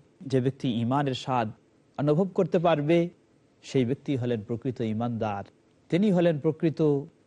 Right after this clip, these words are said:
ইসলাম ও ঈমানের পথে প্রতিষ্ঠিত, এবং তিনি ইনশাআল্লাহ আখেরাতে তার জন্য জান্নাতুল ফেরদাউস অপেক্ষা করছে।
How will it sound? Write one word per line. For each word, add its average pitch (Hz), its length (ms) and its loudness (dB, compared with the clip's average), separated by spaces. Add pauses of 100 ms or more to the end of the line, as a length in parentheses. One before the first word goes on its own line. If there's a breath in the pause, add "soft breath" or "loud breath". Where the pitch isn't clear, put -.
ইসলাম 143 560 0
ও 139 100 0
ঈমানের 139 460 -2
পথে 135 260 -6
প্রতিষ্ঠিত, 165 720 -2 (840)
এবং 226 220 2
তিনি 247 480 4 (440)
ইনশাআল্লাহ 123 760 -2 (400)
আখেরাতে 147 600 0
তার 131 240 -2
জন্য 135 300 -2
জান্নাতুল 127 440 0
ফেরদাউস 127 560 -2
অপেক্ষা 131 420 -8
করছে। - 400 -14